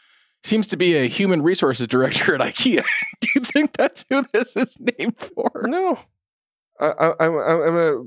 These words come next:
Speaker 2: read the menu for you right now. At the Courtyard Marriott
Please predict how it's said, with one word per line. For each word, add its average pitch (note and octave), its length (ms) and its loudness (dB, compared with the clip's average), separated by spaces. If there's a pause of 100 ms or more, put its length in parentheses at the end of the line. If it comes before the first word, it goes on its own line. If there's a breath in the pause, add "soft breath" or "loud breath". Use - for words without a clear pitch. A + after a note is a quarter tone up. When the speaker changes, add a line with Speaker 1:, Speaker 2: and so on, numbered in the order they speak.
(420)
Speaker 2:
read E3+ 380 -2
the G3 80 4
menu E3+ 320 2
for C#3+ 200 -2
you C3+ 100 2
right C3 260 2
now. A#2 320 -6 (600)
At B2 100 -10
the - 80 -8
Courtyard E3 560 0
Marriott B2+ 460 0